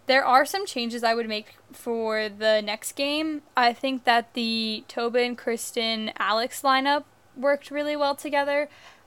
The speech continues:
but Tobin, as much as I adore her, she kind of went ghost mode a little bit in the second half and wasn't super on top of the ball, so I need to see her get more involved, or else we need to see someone else up there.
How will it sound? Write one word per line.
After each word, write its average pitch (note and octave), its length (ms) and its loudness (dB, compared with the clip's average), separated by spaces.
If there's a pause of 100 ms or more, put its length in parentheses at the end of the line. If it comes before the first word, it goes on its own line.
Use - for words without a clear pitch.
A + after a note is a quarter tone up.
(120)
but B3 340 8 (880)
Tobin, C#4 580 4
as A#3 200 2
much A#3 220 2
as C4+ 100 0
I C4 140 8
adore A3+ 460 0
her, A3 440 6 (340)
she B3 760 0 (180)
kind C4 400 2
of E4 100 0
went D#4 200 0
ghost A#3 300 -2
mode A#3 220 2
a A3+ 60 0
little A3+ 180 -2
bit A3+ 140 -4
in A#3 100 -2
the A#3 80 -4
second A#3 300 -2
half A3+ 460 2
and A3 440 -4 (600)
wasn't B3 400 0
super B3+ 180 2
on B3+ 100 8
top A#3 200 2
of A3+ 40 -10
the A3+ 80 -4
ball, G#3+ 320 0
so A3+ 180 -2
I A3 160 4
need A#3 240 -4
to D4+ 100 -4
see D4+ 180 -2
her C#4 100 4
get A#3 160 -2
more A3 200 -2
involved, G#3+ 500 0
or - 160 -4
else A3 340 0
we A#3 120 -6
need A3 160 -8
to A3+ 80 -10
see A3+ 160 -10
someone A3 280 -6
else A3+ 220 -4
up A3+ 140 -8
there. A3+ 240 -6